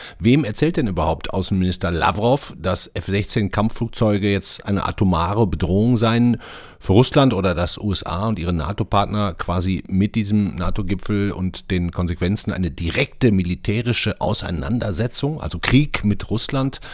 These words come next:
riskieren? Müssen wir es einfach als Sprechblase ad acta legen?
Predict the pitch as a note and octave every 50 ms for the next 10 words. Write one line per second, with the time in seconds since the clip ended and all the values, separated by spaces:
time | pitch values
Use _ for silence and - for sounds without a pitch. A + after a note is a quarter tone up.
0 | - - - - - - F#2 G#2 - - - - A#2+ B2 C3 C#3+ D#3+ E3+ E3+ D#3
1 | - A#2 A#2+ A#2+ A#2+ A2+ - - - G#2+ - C#3+ B2+ - - - - - - -
2 | - - - - - - - - - - - - - - B2 B2+ - - - B2
3 | C3+ D3 D3 C#3 C#3+ D3 D#3 - - A#2 A#2 - - - - - _ _ - -
4 | - - - C3+ C3+ B2+ - - - - G2 A2 A#2+ C3+ C3+ C#3+ D3+